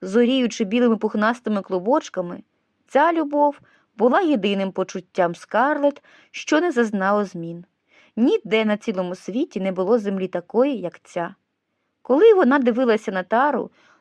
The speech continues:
то починала розуміти, чому виникають війни.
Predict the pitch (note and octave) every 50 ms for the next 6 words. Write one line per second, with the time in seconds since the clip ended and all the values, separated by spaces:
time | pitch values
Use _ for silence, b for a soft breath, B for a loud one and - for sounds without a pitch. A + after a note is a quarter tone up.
0 | b _ - D4+ D4+ D#4 D#4+ - E4 D4+ D#4+ E4 E4 E4 E4 D#4 E4 D#4 B3+ B3
1 | B3+ B3 - B3 A#3+ A#3+ _ - - - A3+ G#3+ A3+ C4+ C#4+ A#3 G3+ F#3+ F#3+ F3+
2 | - G3 G#3+ A3+ G#3 E3+ E3 E3 F3+ F3+ F3 F3+ G3 G3+ G#3